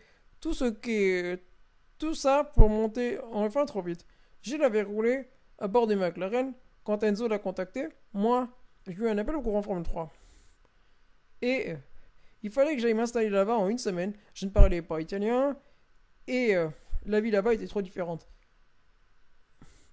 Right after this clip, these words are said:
Aux yeux de bien des gens, je n'étais pas aussi bra-, pas assez brave pour le faire. Je roule bien en Atlantique,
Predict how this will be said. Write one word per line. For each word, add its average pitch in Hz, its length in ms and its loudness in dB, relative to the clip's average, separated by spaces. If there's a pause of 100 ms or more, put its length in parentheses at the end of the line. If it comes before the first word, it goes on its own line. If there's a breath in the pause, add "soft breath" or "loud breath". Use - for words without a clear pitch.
(120)
Aux 254 100 2
yeux 285 160 -4
de 196 60 0
bien 247 160 0
des 226 80 0
gens, 208 280 -4 (640)
je 208 140 -2
n'étais 208 260 -4
pas 254 120 -6
aussi 247 340 -6
bra-, 214 220 -4 (200)
pas 302 140 6
assez 240 200 8
brave 220 200 0
pour 190 160 -2
le 175 80 -2
faire. 196 260 -8 (1900)
Je 202 100 -2
roule 196 320 2
bien 226 160 0
en 208 40 0
Atlantique, 185 680 -6